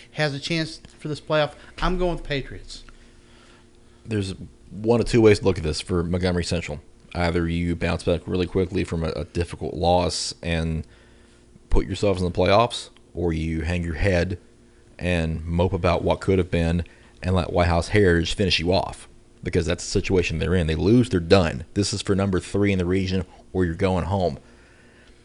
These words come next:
Speaker 2: Montgomery Central, to me, is the better team in this game.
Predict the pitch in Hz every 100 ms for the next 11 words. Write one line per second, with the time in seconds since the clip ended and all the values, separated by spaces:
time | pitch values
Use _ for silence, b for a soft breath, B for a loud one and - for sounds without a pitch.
0 | - 104 107 117 135 - 113 101 101 -
1 | 98 87 87 92 90 - 87 92 - 101
2 | 92 92 - 92 107